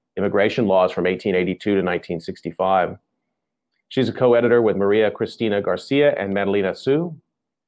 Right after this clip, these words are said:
and she's one of the editors of A Nation of Immigrants Reconsidered, U S Society in an Age of Reconstruction, nineteen twenty-four to nineteen sixty-five, which is an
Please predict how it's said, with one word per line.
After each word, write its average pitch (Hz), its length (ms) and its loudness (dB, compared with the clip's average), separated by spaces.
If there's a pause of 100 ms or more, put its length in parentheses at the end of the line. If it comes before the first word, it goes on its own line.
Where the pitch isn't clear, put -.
(140)
and 98 120 -12
she's 110 200 -4
one 107 120 -2
of 95 100 -2
the 101 140 2
editors 104 460 2
of 95 360 2 (120)
A 90 40 -4
Nation 98 480 -2
of - 220 -6
Immigrants 95 420 -8
Reconsidered, 85 580 -4
U 95 120 0
S 90 120 -2
Society 95 460 -2
in 82 80 0
an 82 100 -6
Age 92 220 -2
of 90 140 -6
Reconstruction, 87 720 -6
nineteen 76 320 -8
twenty-four 78 460 -10
to 76 60 -20
nineteen 71 360 -12
sixty-five, 76 680 -2 (360)
which - 120 -12
is 101 120 -2
an 107 60 2